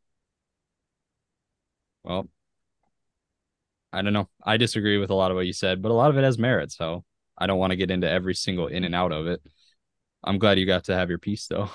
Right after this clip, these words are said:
<laughs> Uh, let's talk Super Gremlin, I guess, unless there's anything you wanna add with the,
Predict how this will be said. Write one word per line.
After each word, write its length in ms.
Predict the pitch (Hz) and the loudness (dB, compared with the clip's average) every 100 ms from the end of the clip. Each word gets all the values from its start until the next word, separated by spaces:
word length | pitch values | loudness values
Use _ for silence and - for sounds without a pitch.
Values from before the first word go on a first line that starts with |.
| - - - | -14 -20 -8
<laughs> 120 | - - - - _ _ _ - - _ _ _ _ _ _ - _ _ _ _ _ _ _ _ _ _ _ _ _ _ _ _ _ _ _ _ _ _ _ - | -6 -4 -6 -12 _ _ _ -20 -20 _ _ _ _ _ _ -20 _ _ _ _ _ _ _ _ _ _ _ _ _ _ _ _ _ _ _ _ _ _ _ -2
Uh, 1000 | 95 107 110 110 110 110 110 110 110 107 | 4 6 8 8 6 6 6 6 4 4
let's 340 | 104 123 - - | 4 2 0 0
talk 300 | 147 - - | 2 2 -2
Super 380 | - 110 156 120 | -6 -2 0 2
Gremlin, 340 | 104 98 95 | 2 0 -2
I 180 | 87 90 | -2 -4
guess, 460 | 90 110 101 - | 0 2 2 0
unless 180 | 101 101 | -4 -4
there's 180 | 110 98 | -4 -2
anything 240 | 104 104 | 0 0
you 80 | 104 | 0
wanna 140 | 101 92 | 0 -2
add 300 | 87 98 104 | 0 0 0
with 160 | 92 | -2
the, 300 | - 90 87 | -2 -2 -2